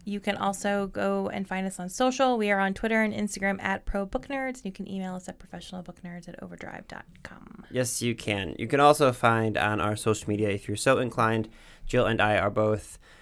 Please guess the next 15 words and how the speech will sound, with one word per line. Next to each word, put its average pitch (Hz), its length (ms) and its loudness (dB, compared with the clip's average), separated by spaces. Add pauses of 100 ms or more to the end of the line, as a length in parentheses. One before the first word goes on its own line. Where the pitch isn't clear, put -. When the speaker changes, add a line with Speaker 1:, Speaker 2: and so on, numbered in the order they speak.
(240)
Speaker 2:
raising 151 420 8
money 131 400 4
for 123 360 4
the 120 360 2
Leukemia 131 560 0
and 127 100 2
Lymphoma 123 640 2
Society 113 680 0
of 104 240 -4
Cleveland 131 680 2
for - 200 -2
the 113 80 0
next 113 200 -4
couple - 220 -4
months. 113 460 0